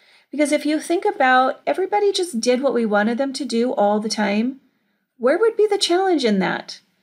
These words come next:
It wouldn't be challenging to love other people.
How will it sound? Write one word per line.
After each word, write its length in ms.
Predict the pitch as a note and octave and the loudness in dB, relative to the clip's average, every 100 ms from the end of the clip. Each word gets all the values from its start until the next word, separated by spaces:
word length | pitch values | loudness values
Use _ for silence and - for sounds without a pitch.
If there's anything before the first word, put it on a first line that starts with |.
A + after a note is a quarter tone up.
| _ _ - | _ _ -4
It 40 | |
wouldn't 240 | C#4+ A4+ | -2 0
be 100 | G4+ | 0
challenging 680 | F#4 - A#3+ C#4 C4+ A3 A3+ | -2 0 0 2 2 2 0
to 140 | G#3+ A#3+ | 0 2
love 260 | A3 G3 | 2 2
other 180 | G3+ G3+ | 0 0
people. 560 | G#3 F#3 - A#3 E4+ | -2 -6 -2 -2 -2